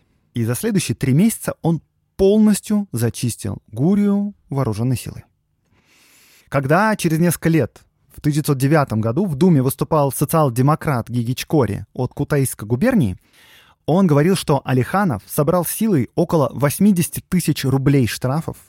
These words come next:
он сжег около четырехсот домов и четырехсот магазинов. Все красные отряды были побеждены. Летом тысяча девятьсот шестого года Столыпин ввел военно-полевые суды, и в Гурии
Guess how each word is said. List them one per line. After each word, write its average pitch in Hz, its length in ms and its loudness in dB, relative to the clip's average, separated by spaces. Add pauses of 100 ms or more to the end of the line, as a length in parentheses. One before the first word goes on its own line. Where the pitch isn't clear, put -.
(500)
он 160 240 4
сжег 131 380 0
около 165 300 2
четырехсот 151 600 0
домов 127 340 2 (180)
и 180 180 2
четырехсот - 540 -4
магазинов. 110 520 -2 (840)
Все - 300 0
красные 165 500 0
отряды 165 300 0
были 135 200 2
побеждены. 113 600 -2 (440)
Летом 214 520 2
тысяча 185 200 0
девятьсот 180 240 0
шестого 143 400 2
года 190 220 2
Столыпин 147 520 0
ввел 120 420 2
военно-полевые 139 680 2
суды, 135 360 0
и 120 240 -4
в 98 120 -8
Гурии 139 560 2